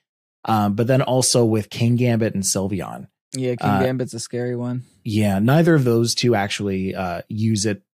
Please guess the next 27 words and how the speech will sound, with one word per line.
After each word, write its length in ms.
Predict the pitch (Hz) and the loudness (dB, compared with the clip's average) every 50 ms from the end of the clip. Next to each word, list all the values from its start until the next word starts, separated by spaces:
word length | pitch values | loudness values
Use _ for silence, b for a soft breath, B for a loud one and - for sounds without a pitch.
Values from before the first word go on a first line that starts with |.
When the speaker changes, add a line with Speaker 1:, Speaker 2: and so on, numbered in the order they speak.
| - 135 | -8 -4
Speaker 1:
the 100 | 117 107 | -2 0
majority 420 | 107 104 92 98 95 95 104 117 | 0 0 0 0 -2 0 0 0
of 80 | 123 120 | 0 2
the 60 | 135 123 | 0 0
time. 340 | - 135 139 143 139 143 - _ - - | 0 0 0 0 0 -2 -4 _ -6 -2
Sylveon 500 | - 135 113 107 113 117 104 107 104 104 | 0 0 2 2 2 2 2 2 2 2
usually, 540 | 104 101 95 95 101 101 98 95 95 95 | 2 0 0 0 -2 -2 0 0 -2 -2
uh, 280 | - 90 92 90 90 87 - | -2 -4 -4 -6 -6 -8 -10
tears 460 | - - 98 92 90 85 87 82 - - _ - _ | -6 -4 -4 -4 -4 -4 -4 -6 -6 -8 _ -16 _
fire 300 | - 113 110 110 110 110 110 | -2 -2 0 2 0 0 0
sixty-one 440 | - - 101 - 98 95 95 98 98 | -2 -4 -4 -4 -4 -2 -2 -2 0
percent 300 | 107 101 - 104 104 101 | -2 -2 -2 -2 -2 -2
of 40 | 98 | -2
the 60 | 98 | -4
time, 320 | 90 - 104 101 101 98 98 | -4 -4 -4 -2 -2 -2 -2
and 120 | 90 87 | -2 -4
the 60 | 90 | -6
Kingambit 640 | - - 101 95 92 - 95 95 104 104 92 87 - b b b b b _ _ - | -6 -4 -4 -4 -4 -4 -4 -2 -2 -2 -4 -4 -8 b b b b b _ _ -2
usually 580 | 107 113 107 92 98 98 95 92 87 87 85 - | 0 0 2 2 0 0 0 0 0 -2 -4 -6
terastallizes, 840 | - 120 107 87 90 - - 104 87 90 87 85 - 87 82 80 82 | -2 -2 0 0 0 -2 -2 -2 -2 -2 -2 -4 -6 -8 -8 -6 -6
uh, 160 | - - 85 92 | -6 -8 -8 -4
dark 420 | - 95 82 78 - _ - - - _ _ _ _ _ - | -2 -2 -2 -4 -8 _ -20 -20 -20 _ _ _ _ _ -4
almost 280 | - 95 92 135 127 | -2 0 0 0 0
Speaker 2:
Mm. 40 | 127 | -2
Speaker 1:
half 220 | 101 78 73 - - | -4 -4 -4 -8 -14
the 80 | - - | -16 -14
time. 240 | - - - - | -12 -12 -12 -14